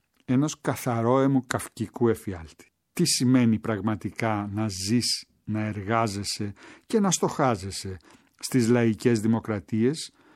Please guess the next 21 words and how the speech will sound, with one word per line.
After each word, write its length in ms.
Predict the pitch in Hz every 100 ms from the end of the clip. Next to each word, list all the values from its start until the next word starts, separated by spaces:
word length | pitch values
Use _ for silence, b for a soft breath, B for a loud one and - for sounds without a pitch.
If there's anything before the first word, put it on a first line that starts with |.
| b b
υπό 320 | _ 147 147 131
τη 120 | 131
δαμόκλειο 640 | 120 131 135 - 127 123
σπάθη 520 | 117 - 120 117 -
της 220 | 110 110 104
νέας 460 | 127 123 117 - -
πίστης, 600 | 123 113 - 180 - - _ _ _ _ _ _
όπως 580 | 123 120 107 - - - _ _ _
ο 140 | 113 110
ίδιος 300 | 104 107 -
ο 40 |
συγγραφέας 840 | - 104 104 - 110 104 98 - - _
βαφτίζει 580 | 104 98 - 113 101 98
το 120 | -
σταλινικό 640 | - 107 98 101 101 107
δόγμα; 480 | 92 101 95 113 139 _ _ _ _ _ _ B B B B B B _ _ -
Ειδικά 460 | 135 123 120 202
στο 140 | 190 156
χώρο 320 | - 151 131
του 140 | 110
πνεύματος, 680 | 104 120 95 98 - 135 -